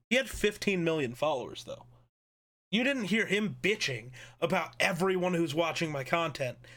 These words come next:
should be paying for it. No! Maybe that's because he actually busted his ass to get to where he was.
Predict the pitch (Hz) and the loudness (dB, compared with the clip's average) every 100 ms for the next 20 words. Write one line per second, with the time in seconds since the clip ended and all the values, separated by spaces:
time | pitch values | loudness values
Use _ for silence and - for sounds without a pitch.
0 | - - - 190 180 131 160 120 - 160 | -20 -6 0 2 2 0 -2 -2 0 0
1 | 165 120 - - 107 90 - - _ _ | 0 -2 -4 -10 -10 -14 -20 -20 _ _
2 | - 359 415 370 185 117 - - - - | -4 0 2 2 0 -4 -12 -20 -20 -20
3 | _ _ _ _ _ _ _ _ _ - | _ _ _ _ _ _ _ _ _ -10
4 | 160 208 247 262 254 - 208 226 - 196 | -2 0 2 0 -2 -2 0 0 0 0
5 | 226 202 208 - 220 160 - 165 - 190 | 2 2 0 0 0 0 0 0 0 -2
6 | 185 196 190 175 180 156 151 - 156 143 | -2 0 0 0 -2 -2 -2 -2 -2 -2
7 | 123 123 143 180 | -2 -2 0 -2